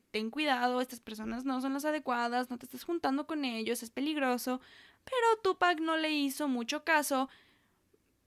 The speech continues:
porque le estaba llamando la atención la vida de lujos de Haitian Jack. Es importante mencionar aquí que, pues, hubo un evento, un evento sumamente importante más adelante,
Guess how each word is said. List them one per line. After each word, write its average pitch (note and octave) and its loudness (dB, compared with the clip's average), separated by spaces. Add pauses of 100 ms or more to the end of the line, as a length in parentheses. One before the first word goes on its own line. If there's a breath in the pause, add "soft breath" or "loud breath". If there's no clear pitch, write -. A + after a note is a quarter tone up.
(120)
porque E4+ 2
le C4 2
estaba A#3+ 2
llamando A3+ -2
la A3+ 2
atención A#3 -2
la G#3 -6
vida G#3 -10
de G#3+ -12
lujos G#3 -10
de A3+ -6
Haitian G3 -12
Jack. A#3+ -16 (1300 loud breath)
Es E4+ -2
importante F#4 2
mencionar C4 2
aquí A3+ -2 (500 soft breath)
que, D#4+ 0 (120)
pues, D4+ -6
hubo D#4+ 0
un E4+ 2
evento, B3+ -2 (920)
un B3+ 0
evento A#3+ -2
sumamente A3+ -6
importante A#3 -6
más A3+ -6
adelante, C4+ -2